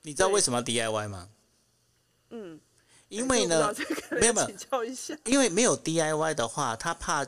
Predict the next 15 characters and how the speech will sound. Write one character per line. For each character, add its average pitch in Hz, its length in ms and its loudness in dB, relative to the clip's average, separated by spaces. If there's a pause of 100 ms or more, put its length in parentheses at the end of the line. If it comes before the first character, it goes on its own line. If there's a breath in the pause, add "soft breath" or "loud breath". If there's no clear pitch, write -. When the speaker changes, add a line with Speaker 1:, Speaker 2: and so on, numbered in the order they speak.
(160)
Speaker 1:
有 120 140 -14
时 123 140 -8
候 147 100 -8
太 147 180 -4
过 135 180 2
兴 127 260 6
奋 120 200 0
的 101 120 -2
话， 101 320 -4 (300 loud breath)
他 175 180 -2
没 135 160 -4
办 156 140 -2
法 107 120 -6
控 123 320 -2
场。 - 220 -4